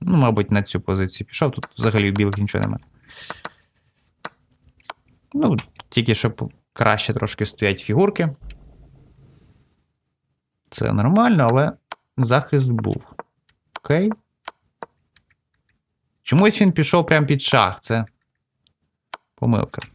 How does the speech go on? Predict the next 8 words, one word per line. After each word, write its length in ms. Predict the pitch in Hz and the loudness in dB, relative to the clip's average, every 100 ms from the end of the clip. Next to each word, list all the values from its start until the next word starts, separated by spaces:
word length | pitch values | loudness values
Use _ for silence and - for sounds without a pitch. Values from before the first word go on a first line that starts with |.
| _ _ | _ _
Так, 280 | - 101 - | 0 0 2
можна 340 | 123 165 156 | 2 2 2
було 260 | 156 151 156 | 2 2 2
туру 420 | 143 151 143 95 | 2 2 4 2
завлікати. 720 | 90 87 98 - - - - - _ _ _ _ _ _ _ _ _ _ _ _ _ _ - | 0 -2 -2 -4 -6 -6 -10 -20 _ _ _ _ _ _ _ _ _ _ _ _ _ _ -8
Окей. 920 | - - - 131 190 233 254 262 254 - - _ _ _ _ _ _ _ - _ _ _ _ _ _ _ _ _ _ _ _ _ _ _ _ _ _ _ _ - _ _ - | -6 -6 -2 2 4 4 4 2 0 -12 -20 _ _ _ _ _ _ _ -20 _ _ _ _ _ _ _ _ _ _ _ _ _ _ _ _ _ _ _ _ -20 _ _ -4
Ферзь 320 | 107 104 - | -2 -2 0
Ф 200 | 95 - | 0 -2